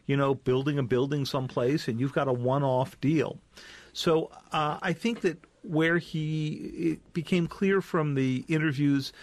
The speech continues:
that he needs to focus his most attention is trying to come up with a hierarchy of national interests that he wants to defend, what's important to him and what isn't. Uh, and then having a set of policies that can, that he can,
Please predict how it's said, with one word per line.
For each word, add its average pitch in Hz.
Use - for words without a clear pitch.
that 139
he 147
needs 151
to 156
focus 147
his 131
most 139
attention 151
is 131
trying 165
to 151
come 147
up 147
with 135
a 117
hierarchy 139
of 127
national 127
interests 127
that 127
he 131
wants 127
to 131
defend, 131
what's 117
important 131
to 143
him 135
and 117
what 117
isn't. 117
Uh, 127
and 139
then 151
having 147
a 117
set 160
of 131
policies 143
that 135
can, 143
that 131
he 135
can, 113